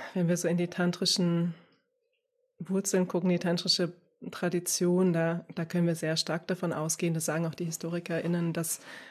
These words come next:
die Yoginis sehr körperlich praktiziert haben. Wahrscheinlich aber jetzt nicht so im Sinne von Asana-Praxis, sondern eher im Sinne von Tanz, ne? Ich tanze auch sehr gerne als Praxis von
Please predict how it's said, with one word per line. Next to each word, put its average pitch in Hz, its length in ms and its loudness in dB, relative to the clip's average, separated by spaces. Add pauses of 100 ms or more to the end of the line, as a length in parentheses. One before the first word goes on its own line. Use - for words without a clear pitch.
(200)
die 175 100 -2
Yoginis 170 800 2
sehr 165 200 -2
körperlich 160 480 -4
praktiziert 170 840 -8
haben. 170 420 -2 (720)
Wahrscheinlich 170 720 4
aber 165 120 2
jetzt 160 260 -2
nicht 175 260 0
so 165 320 2
im 160 540 0
Sinne 160 260 0
von 156 220 -6
Asana-Praxis, 170 880 -2
sondern 165 300 0
eher 165 340 0 (540)
im 165 140 0
Sinne 165 240 0
von 160 600 -2 (140)
Tanz, 185 640 0
ne? 175 200 -4
Ich 175 100 -8
tanze 165 340 -2
auch 160 60 -6
sehr 165 200 -4
gerne 170 300 -2
als 160 160 -6
Praxis - 720 -8
von 160 440 -4